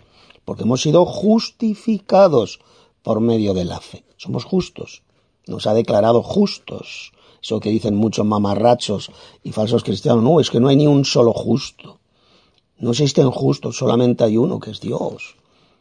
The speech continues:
No hay nadie justo". Es una mentira del diablo espantosa. Aquí en la Biblia, en el Nuevo Testamento, a los verdaderos cristianos se nos llama justos,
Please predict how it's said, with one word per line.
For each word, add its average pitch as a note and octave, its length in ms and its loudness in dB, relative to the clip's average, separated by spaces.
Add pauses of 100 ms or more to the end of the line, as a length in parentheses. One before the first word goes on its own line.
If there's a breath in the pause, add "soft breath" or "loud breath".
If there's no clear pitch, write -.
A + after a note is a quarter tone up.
No A2+ 80 -8
hay A2 60 0
nadie C3 240 2
justo". - 720 -4 (600)
Es - 160 -14
una C#3 160 2
mentira C3+ 600 0
del B2+ 180 2
diablo G#2 380 0
espantosa. - 840 -6 (1080)
Aquí - 400 -4
en C#3+ 60 2
la - 100 0
Biblia, G3+ 380 4 (240 loud breath)
en A#2+ 120 2
el A2 100 2
Nuevo D3+ 160 4
Testamento, F3+ 520 4
a G#3+ 40 6
los G3 120 6
verdaderos C#3 400 4
cristianos F3 420 2
se G3+ 100 -2
nos B2 120 2
llama E3 280 2
justos, - 1040 -4